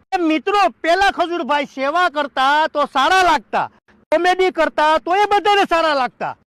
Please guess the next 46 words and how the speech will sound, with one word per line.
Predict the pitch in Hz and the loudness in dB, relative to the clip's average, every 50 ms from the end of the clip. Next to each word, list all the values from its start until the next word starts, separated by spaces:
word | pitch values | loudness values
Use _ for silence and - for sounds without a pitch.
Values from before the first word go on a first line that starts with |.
| _ _ _ - 370 | _ _ _ -6 -4
ને | 392 381 | -2 -2
મિત્રો, | 370 359 277 381 381 381 | -2 -2 -2 0 0 0
તેલના | - _ - 320 330 349 370 392 392 381 | -2 _ -2 -2 0 0 0 0 0 0
ધંધામાં | 285 226 302 302 247 269 269 269 269 262 262 262 247 | 0 0 -2 -2 -2 0 0 0 0 0 -2 -2 -2
આવ્યા | 240 240 254 247 254 254 254 254 254 - | -2 -2 -2 -2 -2 0 0 -2 -2 -4
તો | 262 240 | -6 -6
અત્યારે | 233 233 240 - - 262 254 254 254 | -6 -6 -8 -8 -8 -6 -4 -4 -4
ભોસડી | 220 147 190 214 226 - - 262 269 294 | -4 -4 -6 -6 -6 -6 -8 -10 -10 -8
નાવ, | 285 302 330 339 339 | -6 -2 -2 -2 -2
તમને | - - 269 262 269 262 | -2 -4 -8 -8 -8 -8
પેટમાં | - - 247 254 - - 302 330 330 320 | -8 -8 -8 -10 -8 -6 -6 -4 -4 -4
દુખવા | 330 320 - 302 349 349 359 | -6 -6 -4 -2 -2 -2 -2
માંડ્યું, | 359 370 381 381 392 381 | -2 -2 -2 -2 -2 -2
ચૂત | - 392 - - 381 370 | -4 -6 -8 -6 -2 0
મારી | 359 349 349 330 | 0 0 -2 -4
નાવ. | 294 240 180 - _ _ _ _ _ - | -10 -12 -14 -14 _ _ _ _ _ -4
બધોય | 202 226 196 175 320 349 370 | -4 -4 -2 0 0 0 2
મુદ્દાની | 381 381 370 381 370 370 370 381 | 0 0 0 2 2 2 2 0
મને | 370 370 370 381 | 0 0 0 0
ખબર | - - 349 370 381 381 349 | 0 0 0 2 0 0 0
છે, | - 349 359 339 302 - | -2 -2 -2 0 -2 -2
ક્યાં | - _ _ _ _ - 302 311 320 | -6 _ _ _ _ -4 -2 -2 -2
ક્યાં | 262 - 349 339 311 | -2 -2 -2 -2 -2
હું | 247 294 330 349 - | -2 -2 -4 -6 -4
થાય | - 302 320 | -2 -2 -2
ને | 330 320 | -2 -4
ક્યાં | - - 302 302 311 | -6 -4 -4 -4 -4
ક્યાં | 294 - 330 320 302 | -4 -4 -4 -4 -2
રંધાય | 277 277 285 240 311 349 381 381 | -2 -4 -2 -2 -2 0 0 -2
ને, | 359 277 151 - _ _ _ _ - | -4 -8 -10 -14 _ _ _ _ -12
બધી | 196 226 190 202 359 | -12 -10 -6 -4 -6
ખબર | 359 - 262 320 339 320 269 | -4 -2 -2 -2 0 -2 -2
છે | - 294 | -2 -6
મને. | 277 262 254 226 190 151 117 _ _ _ _ _ - | -6 -6 -6 -8 -8 -10 -10 _ _ _ _ _ -4
કેમ | 302 339 381 | -2 -2 0
મિત્રો, | 392 381 381 277 - 359 359 320 | 0 -2 -4 -2 0 0 0 0
કલાકારો | 240 - 254 277 285 294 - - 285 302 302 277 | 0 0 0 0 0 0 -2 -2 -2 -2 0 -2
ધંધો | 185 240 247 226 277 285 | -2 -4 -4 -2 -2 -2
ન | 269 269 285 320 | -2 -2 -4 -4
કરી | - 320 339 349 311 | -4 -4 -6 -6 -4
શકે? | - 330 320 - 381 392 381 285 _ _ _ - | -6 -6 -6 -4 -4 -4 -4 -6 _ _ _ -6
ને | 294 339 | -4 -4
મિત્રો, | 320 320 - 349 359 349 | -4 -4 -4 -2 -2 -2
કા | - 339 | 0 0
આખી | 339 330 320 311 - 339 339 | 0 0 -2 -2 -4 -6 -6
જિંદગી | 269 302 320 320 359 370 392 359 233 143 | -6 -6 -6 -6 -2 -2 0 0 -2 -4